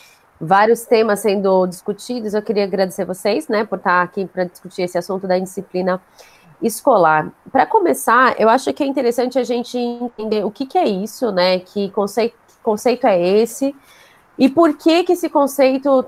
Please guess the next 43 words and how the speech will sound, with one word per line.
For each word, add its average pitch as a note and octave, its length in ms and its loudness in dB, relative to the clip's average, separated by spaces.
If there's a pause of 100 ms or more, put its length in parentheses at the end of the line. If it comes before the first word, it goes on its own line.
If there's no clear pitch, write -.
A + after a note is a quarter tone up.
(120)
tem C#4+ 200 2
se D4 120 -8
tornado A#3 580 2
muito C4 300 0
relevante, A3 1120 0
né? G3 440 2
Muitas G#3 400 -2
pessoas A3 560 -2
dizem G3 460 -4
que G#3 220 -4
a G3+ 80 2
indisciplina G#3+ 500 -6
escolar G3 540 0
tem G#3+ 180 -2
aumentado, A3 1080 2
né, F#3+ 300 0
no, F#3 200 -4
no, F3+ 540 -8
na, E3+ 460 2
nas E3+ 260 -2
redes, F#3 640 -4 (720)
é, F3 140 4
de F#3+ 140 2
ensino A3 440 2
do G3 100 2
Brasil. G#3 680 2 (240)
E, G#3 480 0
então, B3+ 320 2
eu B3+ 80 4
acho C4 200 0
que D#4 60 -6
é C4+ 40 -4
interessante C#4 440 -4
a C4+ 40 -6
gente C4+ 180 -8
começar C4+ 480 -2
por C#4 220 -4
isso, F#3+ 360 -6
né? F#3 360 0
O F3+ 60 -2
que - 220 -6
é B3+ 200 4
isso? C#4 560 -2